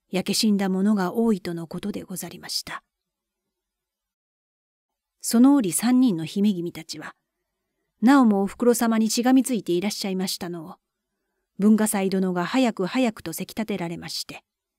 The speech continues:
「この方々をお救い申し、敵の陣屋へ届けた者は何よりの忠義であるぞ」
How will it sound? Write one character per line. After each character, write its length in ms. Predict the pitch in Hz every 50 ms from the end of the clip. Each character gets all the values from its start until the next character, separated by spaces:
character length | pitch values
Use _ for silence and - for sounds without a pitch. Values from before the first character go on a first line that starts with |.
| _ _ _ _ _ _ _ _ _ _ _ _ -
「こ 120 | - 233
の 120 | 240 240 214
方 200 | - - 269 247
々 220 | 262 226 226 208 208
を 20 | 214
お 60 | 175
救 240 | - - - 294 285
い 40 | 269
申 180 | 262 262 240
し、 240 | 220 - 202 - _ _ _ _ _ _ _ _ _ -
敵 180 | - 233 220 285
の 140 | 302 294 254
陣 180 | 233 285 277
屋 100 | 277 262
へ 80 | 262 254
届 280 | - 233 - 320 - 277
け 60 | 247
た 100 | 240 196
者 240 | 190 196 208 233 220
は 80 | 196
何 240 | 196 269 349 381 349
よ 80 | 294 240
り 80 | 220
の 100 | 208 202
忠 200 | 190 - 302 294
義 100 | 226 208
で 100 | 190 202
あ 60 | 196
る 80 | 196 185
ぞ」 240 | 175 - - -